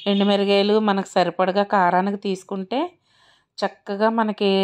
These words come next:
ముక్క చూస్తున్నాను, చక్కగా పర్ఫెక్ట్గా ఉడికిపోయి ఉప్పు కారం బాగా పట్టింది. ఆ,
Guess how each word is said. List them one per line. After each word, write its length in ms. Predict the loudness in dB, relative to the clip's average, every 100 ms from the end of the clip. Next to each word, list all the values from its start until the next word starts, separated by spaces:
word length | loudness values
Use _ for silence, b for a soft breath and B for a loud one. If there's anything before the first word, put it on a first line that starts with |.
| 2 2 -2
ముక్క 340 | -4 -6 -4 -4 -2
చూస్తున్నాను, 680 | 0 -2 -2 -6 -2 0 -2
చక్కగా 520 | -2 -6 -8 -4 0 0 -2 B B B _
పర్ఫెక్ట్గా 560 | -4 -2 -8 -2 2 4
ఉడికిపోయి 720 | 4 2 0 0 0 2 0
ఉప్పు 260 | -4 -12
కారం 420 | -2 2 2 2 2
బాగా 360 | 2 2 -2
పట్టింది. 600 | -2 -4 -4 -12 -8 -6 -6 -8 _ _ _ _ -18 -16
ఆ, 120 | -8